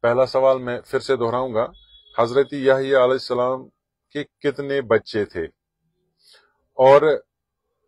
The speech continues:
दूसरा सवाल, हजरत मूसा अलैहिस्सलातु वस्सलाम को अल्लाह ने कितने मोजे अता किए थे? ये हैं आज के हमारे दो सवालात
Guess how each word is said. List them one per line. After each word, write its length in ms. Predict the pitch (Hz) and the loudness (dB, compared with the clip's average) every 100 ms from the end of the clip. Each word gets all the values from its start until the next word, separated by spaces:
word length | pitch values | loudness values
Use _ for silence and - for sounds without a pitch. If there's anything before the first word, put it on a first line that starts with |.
| _ _ _ - | _ _ _ -20
दूसरा 440 | 101 - - 170 | -4 -4 0 0
सवाल, 380 | 156 123 104 101 98 | 2 2 2 0 0
हजरत 320 | 123 131 135 | -2 -2 -6
मूसा 500 | 135 135 135 151 131 | -8 -10 -6 0 0
अलैहिस्सलातु 640 | 123 135 - 123 120 120 | 0 -2 -4 0 0 0
वस्सलाम 480 | 117 - 127 135 135 | -8 -6 -4 -2 -4
को 320 | - 131 - | -8 -10 -6
अल्लाह 200 | 123 127 | -2 0
ने 160 | 127 127 | -2 -10
कितने 400 | _ 139 135 123 | _ -12 -8 -8
मोजे 400 | 110 110 95 107 | -6 -6 -4 -4
अता 260 | 101 104 | -2 -4
किए 280 | 104 - 95 | -4 -6 -8
थे? 160 | - 80 - _ _ _ _ _ _ _ | -8 -16 -20 _ _ _ _ _ _ _
ये 120 | 120 131 | -6 -4
हैं 160 | 139 | -4
आज 280 | 107 120 120 | -2 0 0
के 120 | - | -4
हमारे 520 | 123 120 120 123 175 208 - - 101 | -4 -2 0 0 -2 -8 -20 -20 -16
दो 380 | 101 95 123 | -16 0 0
सवालात 540 | 117 107 92 85 80 | 2 0 0 0 -4